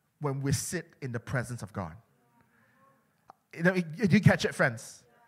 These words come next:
You know, some of you here, you know, yesterday I was in Bristol. Some of the guys there, they just went skiing for the first time. They said, "Pastor, skiing is so fun. You should go." And then Pastor Kate got, "Yeah, they're skiing on their parents' money."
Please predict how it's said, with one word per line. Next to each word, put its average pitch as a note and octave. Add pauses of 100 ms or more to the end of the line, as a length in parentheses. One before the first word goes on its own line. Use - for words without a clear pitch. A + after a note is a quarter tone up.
(100)
You D3+
know, E3
some A#3+
of A3+
you B3
here, G#3
you D3
know, E3+
yesterday F#3
I F#3+
was E3
in E3
Bristol. G3 (320)
Some F#3
of F#3
the D#3+
guys F3
there, F#3+
they D#3+
just F3
went F#3+
skiing F#3+
for E3
the C#3
first F3
time. F3
They E3
said, A#3+
"Pastor, D#4+
skiing F4+
is C#4+
so F4
fun. D#4
You B3
should A3
go." D#4+ (1300)
And A#2+
then A#2+
Pastor A#2
Kate A#2
got, A#2
"Yeah, A#2+
they're G2+
skiing B2+
on G#2+
their F#2+
parents' G#2
money." F#2+